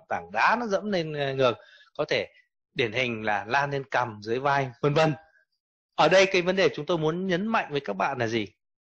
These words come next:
Tất cả các triệu chứng đau của cái bệnh lý mạch vành nó phải có sự tiến triển theo thời gian,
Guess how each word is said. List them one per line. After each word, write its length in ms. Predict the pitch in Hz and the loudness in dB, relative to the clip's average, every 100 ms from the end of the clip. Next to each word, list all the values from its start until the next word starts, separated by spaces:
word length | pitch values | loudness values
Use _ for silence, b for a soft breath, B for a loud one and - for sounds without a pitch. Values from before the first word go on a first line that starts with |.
| _ | _
Tất 100 | 277 - | -6 0
cả 180 | - 101 | -2 0
các 100 | 180 | -4
triệu 100 | 180 - | -4 -2
chứng 200 | 139 160 | -4 -2
đau 280 | 180 160 156 | 0 0 2
của 260 | 156 120 98 | 2 2 0
cái 120 | - 139 | -4 -2
bệnh 180 | 170 - | -2 -2
lý 160 | 120 | -4
mạch 180 | 180 147 | -2 -2
vành 260 | 131 117 104 B B _ | 0 0 -4 B B _
nó 200 | 123 143 - | -2 -2 -2
phải 180 | 98 - | -8 -6
có 120 | 131 | -6
sự 220 | 143 127 - | -4 -4 -2
tiến 140 | 127 | -2
triển 220 | - 87 90 | -2 -4 -4
theo 100 | 120 | -6
thời 120 | 101 | -4
gian, 220 | 101 120 | 0 -2